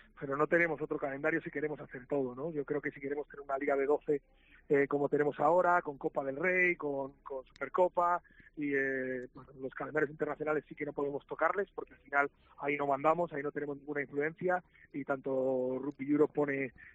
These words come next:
eh, el Campeonato de Europa de Naciones como, como la Super Cup cuando ellos quieren, cuando ellos deben, y, y los demás nos tenemos que acoplar. Al final tenemos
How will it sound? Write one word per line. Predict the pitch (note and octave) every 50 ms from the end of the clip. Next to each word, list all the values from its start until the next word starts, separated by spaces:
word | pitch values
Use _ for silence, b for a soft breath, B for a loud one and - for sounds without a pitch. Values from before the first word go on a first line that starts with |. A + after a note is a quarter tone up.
| B B
eh, | - C3+ C3 C3 B2+ B2+ B2+ B2 B2 B2+ -
el | C3+ B2+ B2+ B2+ B2 C3
Campeonato | - - B2+ B2 C3+ C3+ C3 -
de | C3+
Europa | C3 C3+ C3+ C3+ C3
de | C3+
Naciones | C3+ B2 - - D3+ D3 D3 D3 C#3+ B2+ -
como, | - D3 C3 C3 C3 C3 C3
como | - C3+ - C3+ C3
la | C3 C3 C3 C3+ - b b b b b - -
Super | D3+ C#3+ C#3+ C#3 -
Cup | - D#3
cuando | - - C#3 C3 C#3+
ellos | D3 D3 C#3+ -
quieren, | - D#3 D#3 E3 F3+ F3+
cuando | - - C3 C3+ C#3
ellos | C#3 C#3+ C3 C3
deben, | D3+ D#3 D#3+ E3+ F#3 F#3 B B B B B -
y, | - D3 C#3+ C#3 C3+ C3 B2+ B2+ B2 A#2+
y | A#2+ - - _ - C3
los | C3 C3 A#2+
demás | C3 C#3 C#3+ C#3
nos | D3 C3+ -
tenemos | D#3 D3 D#3 C#3+
que | - D3
acoplar. | C3 - B2+ - D#3 D3 C3+ C3+
Al | B2+
final | - D3+ D3+ E3+ F3
tenemos | - E3 D#3 - B2 -